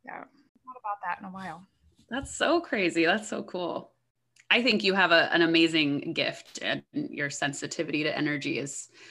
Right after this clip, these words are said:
Speaker 2: um, really powerful and really cool. And I think when we've, like, I know we've both kinda looked at different clairvoyant people lately, recently.
Speaker 1: Yeah.
Speaker 2: And, like, Ashley Wood, she's,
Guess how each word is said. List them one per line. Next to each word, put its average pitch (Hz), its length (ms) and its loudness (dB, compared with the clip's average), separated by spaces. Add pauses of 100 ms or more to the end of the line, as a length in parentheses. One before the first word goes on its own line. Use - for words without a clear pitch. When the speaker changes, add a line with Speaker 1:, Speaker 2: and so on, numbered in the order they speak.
(340)
Speaker 2:
um, - 440 -4 (320)
really 165 180 4
powerful 139 680 -2 (160)
and 165 420 4 (380)
really 175 260 2
cool. 185 460 4
And 170 340 4
I 175 100 2
think 170 400 0 (840)
when 180 300 0
we've, 170 260 4 (680)
like, 170 160 0
I 175 60 4
know 185 140 6
we've 170 200 6
both 170 280 0
kinda 165 240 2
looked 165 260 -2
at - 160 -4
different 175 400 0 (880)
clairvoyant 185 560 4
people 196 280 -2
lately, 190 480 2
recently. 202 580 -4 (920)
Speaker 1:
Yeah. 226 160 -10
Speaker 2:
And, 185 520 4
like, 180 160 2
Ashley 170 340 0
Wood, 208 240 2
she's, 175 640 -4